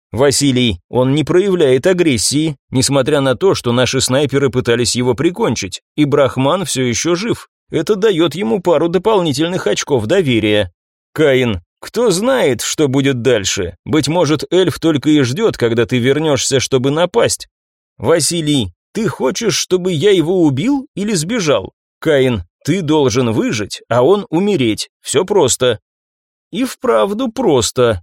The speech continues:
Впрочем, мимо ушей предупреждения я тоже не пропустил, на ходу отдав несколько дополнительных приказов. Кавалерия из-за холмов появится с гораздо большей вероятностью, если ты сам ее там заранее разместишь.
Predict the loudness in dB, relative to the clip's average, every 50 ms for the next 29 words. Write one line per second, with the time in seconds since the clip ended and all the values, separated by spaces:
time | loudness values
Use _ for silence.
0 | _ _ -20 -10 _ -4 -2 -2 -2 -2 -4 -2 -2 -2 -2 -2 -2 -2 0 -2
1 | -2 -2 -2 -2 -2 -2 -2 0 -2 -2 -2 -2 -2 -2 -2 -2 -2 -2 -2 0
2 | 2 2 2 4 2 2 0 0 0 0 0 0 0 0 0 0 0 -2 -2 0
3 | -2 -2 -2 -4 -6 -6 -2 -2 0 0 0 2 2 2 2 4 2 2 2 0
4 | 0 0 0 0 0 -2 -4 -4 -2 -2 -2 -4 -2 -2 0 0 0 2 2 2
5 | 2 0 -2 -2 -2 -2 -2 -4 -4 -4 -6 -2 2 2 2 2 2 0 -2 -2
6 | -8 _ _ -20 -20 -20 _ _ _ -2 2 2 2 0 2 0 2 2 2 2
7 | 2 2 0 0 0 0 -2 0 2 2 2 2 2 0 0 -2 -2 -4 -2 -2
8 | -2 0 0 -2 -2 -2 -2 -2 -2 -2 -2 0 0 0 0 2 2 0 2 2
9 | 0 0 0 -2 -4 -2 0 0 2 2 0 0 -2 -4 -4 -4 -4 -4 -4 -2
10 | -2 0 0 0 0 -2 0 -2 -2 -2 0 -2 -2 0 0 0 0 0 -2 -2
11 | 0 0 0 0 2 2 0 0 2 2 2 4 4 2 2 2 0 2 2 0
12 | 0 0 -2 -2 -4 -4 -4 -4 -4 -4 -6 -8